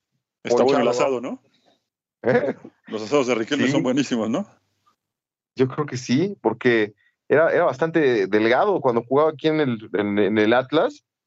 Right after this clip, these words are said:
Speaker 2: Y yo veía, dije, "¿Quién es este señor?". Y lo vi, lo vi, y me dice un amigo, "Es el negro Almirón". "Ah, canijo, ¿de veras? Se comió al negro Almirón". <laughs> eh, amigo, pero bueno.
Speaker 1: Bueno, el
Speaker 2: Este
Speaker 1: tema es que, eh, venía una gestión complicada, venía de una gestión complicada con Riquelme, muchos no lo querían desde que llegó, esa es la realidad.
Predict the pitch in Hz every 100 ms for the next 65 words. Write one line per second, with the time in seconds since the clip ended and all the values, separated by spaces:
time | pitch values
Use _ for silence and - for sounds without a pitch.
0 | _ _ 113 135 160 160 180 165 - 185
1 | 202 - 175 - 165 131 143 190 - -
2 | 127 127 139 165 170 175 185 202 - 127
3 | 139 147 151 151 147 156 165 185 190 190
4 | 175 151 170 185 - _ - 180 214 -
5 | 180 180 208 - 202 185 - - _ -
6 | 135 156 180 311 - - 143 143 143 190
7 | 190 160 180 180 139 156 226 190 - -
8 | _ _ - _ _ _ 117 113 107 123
9 | 151 143 127 123 117 107 127 139 156 151
10 | - - 101 101 - 170 180 - 147 -
11 | 139 120 120 117 113 113 110 110 - -
12 | - 139 202 220 160 151 151 135 - 143
13 | 147 143 147 170 190 160 127 131 127 -
14 | 131 127 123 127 139 131 135 123 120 160
15 | 165 139 156 127 120 135 120 120 123 113
16 | 110 120 120 135 151 139 113 110 117 127
17 | 147 175